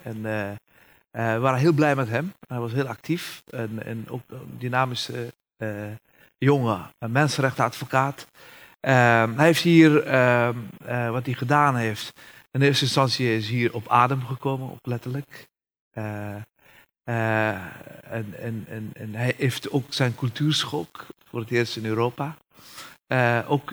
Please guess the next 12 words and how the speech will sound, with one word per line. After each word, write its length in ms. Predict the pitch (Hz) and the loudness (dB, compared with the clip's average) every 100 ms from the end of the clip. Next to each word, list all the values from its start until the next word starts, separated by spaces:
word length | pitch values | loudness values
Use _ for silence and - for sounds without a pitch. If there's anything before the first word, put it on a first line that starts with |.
| - | -4
kunnen 260 | 147 131 123 | 2 2 2
verwerken 580 | 135 123 127 131 139 | 2 4 2 0 -6
binnen 220 | 127 123 - | -4 -4 -2
kortste 320 | 131 117 - | -2 -2 -4
tijd, 360 | 120 123 - _ _ _ | -4 -6 -10 _ _ _
dankzij 520 | - 123 123 120 117 - _ _ | 0 0 0 0 -2 -8 _ _
zijn, 400 | - 127 117 110 - | -2 2 2 0 -4
eh, 420 | 117 117 107 107 - | -2 0 -2 -4 -8
verblijf 500 | - 117 123 110 - | -8 0 2 2 0
hier 180 | 117 110 | -4 -4
in 100 | 110 | -2
Nijmegen. 640 | 113 127 123 123 120 127 | 0 0 0 0 0 -4